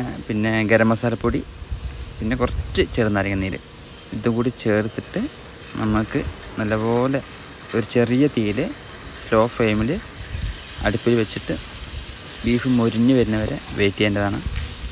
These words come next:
ഇടയ്ക്കിടയ്ക്ക് ഒന്ന് ഇളക്കി കൊടുക്കും കൂടി വേണം. അപ്പോൾ നിങ്ങൾ വിചാരിച്ച ആ അടിപൊളി ബീഫ് ഫ്രൈ കിട്ടുന്നതായിരിക്കും.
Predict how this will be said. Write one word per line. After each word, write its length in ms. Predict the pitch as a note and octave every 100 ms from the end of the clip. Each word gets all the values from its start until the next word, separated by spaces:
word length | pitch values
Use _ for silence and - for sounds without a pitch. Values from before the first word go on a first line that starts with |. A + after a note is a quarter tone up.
| - -
ഇടയ്ക്കിടയ്ക്ക് 380 | A#2 - - C3
ഒന്ന് 100 | B2+
ഇളക്കി 220 | A2 A#2+ A#2+
കൊടുക്കും 220 | A2+ - A#2
കൂടി 120 | F#2+
വേണം. 180 | F#2+ G2+ - - - - - - - - - - - -
അപ്പോൾ 160 | - A2
നിങ്ങൾ 180 | A2 A2 B2 - - - - - - -
വിചാരിച്ച 420 | G#2+ A2+ A2 - B2+ - A2+
ആ 40 | A2+ A2+ - -
അടിപൊളി 340 | G2+ A#2 A2+ - -
ബീഫ് 140 | G#2
ഫ്രൈ 120 | A2+ A#2 - - - - - C3
കിട്ടുന്നതായിരിക്കും. 600 | - G#3+ - - -